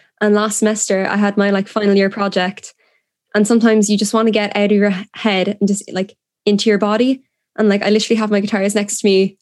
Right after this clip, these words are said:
at my desk. So if something is stressing me out,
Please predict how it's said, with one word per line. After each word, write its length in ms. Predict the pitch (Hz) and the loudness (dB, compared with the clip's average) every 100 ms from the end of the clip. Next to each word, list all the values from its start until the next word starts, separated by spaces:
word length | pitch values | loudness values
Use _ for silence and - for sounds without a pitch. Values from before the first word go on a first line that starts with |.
| - | -8
at 120 | 202 | -4
my 120 | 196 | 0
desk. 400 | 202 190 196 - | 0 0 -2 -6
So 240 | - 190 185 | -4 -2 0
if 60 | |
something 240 | 220 226 233 | 0 2 0
is 120 | 208 | 0
stressing 360 | 208 208 220 | -2 -2 0
me 120 | 208 196 | 2 2
out, 260 | 190 170 | 0 -4